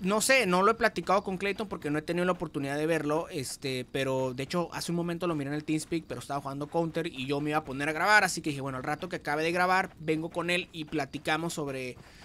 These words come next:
qué vergas vamos a hacer el viernes", ¿no? Estoy viendo con Clay-, voy a ver con Clayton a ver si regalamos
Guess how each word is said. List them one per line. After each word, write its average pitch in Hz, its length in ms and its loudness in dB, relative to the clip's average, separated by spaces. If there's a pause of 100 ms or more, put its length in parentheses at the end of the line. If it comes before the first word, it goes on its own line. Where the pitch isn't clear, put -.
(160)
qué 160 120 4
vergas 165 260 4
vamos 160 160 0
a 170 60 2
hacer 180 120 2
el 190 60 0
viernes", 254 320 4
¿no? 220 100 0
Estoy 240 240 2
viendo 262 400 0
con 214 140 -4
Clay-, 220 200 0
voy 208 180 4
a 247 60 2
ver 240 120 -2
con 254 100 -8
Clayton 240 380 0
a 202 40 4
ver 185 120 0
si 220 100 0
regalamos 185 560 0